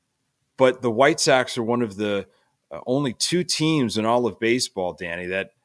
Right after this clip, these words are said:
have yet to give a player a one hundred million dollar contract, that refuse to play at the top of free agency classes. They do not pay premium money for premium talent.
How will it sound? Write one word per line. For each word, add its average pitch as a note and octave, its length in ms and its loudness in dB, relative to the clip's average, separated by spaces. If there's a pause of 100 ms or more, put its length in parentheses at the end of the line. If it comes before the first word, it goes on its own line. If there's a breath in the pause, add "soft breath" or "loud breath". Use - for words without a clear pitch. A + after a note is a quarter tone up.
have F#2+ 180 -14
yet A#2+ 340 2
to A#2 120 -4
give A2 400 0
a F#2+ 100 -12
player A2 400 2
a F2 60 -2
one G#2 220 -4
hundred G#2 340 -6
million G2 320 -4
dollar F#2 260 -4
contract, G2+ 680 -6
that A2 160 -6
refuse D3+ 880 -2 (420 soft breath)
to A#2+ 80 -6
play A#2+ 560 2
at G2+ 100 -8
the G2+ 120 -10
top A#2 600 2
of G#2+ 140 -12
free A2+ 320 -2
agency A2+ 560 -4
classes. - 640 -12
They G#2+ 100 -8
do C3 360 -2
not D3 340 2
pay C#3 220 2
premium B2+ 560 -2
money A#2+ 280 0
for G#2 160 -12
premium A#2 540 -6
talent. B2 560 -2